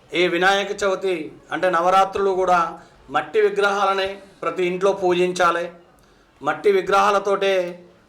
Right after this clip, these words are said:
ప్రతి ఇల్లు కూడా కలకలలాడాలి అనే ఉద్దేశంతోటి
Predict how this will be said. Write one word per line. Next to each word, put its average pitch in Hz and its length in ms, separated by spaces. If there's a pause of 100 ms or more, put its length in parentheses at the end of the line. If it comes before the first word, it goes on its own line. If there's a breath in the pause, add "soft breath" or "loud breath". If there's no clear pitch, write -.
(120)
ప్రతి 156 220
ఇల్లు 180 280
కూడా 190 460 (360)
కలకలలాడాలి 175 840 (540)
అనే 160 180
ఉద్దేశంతోటి 180 800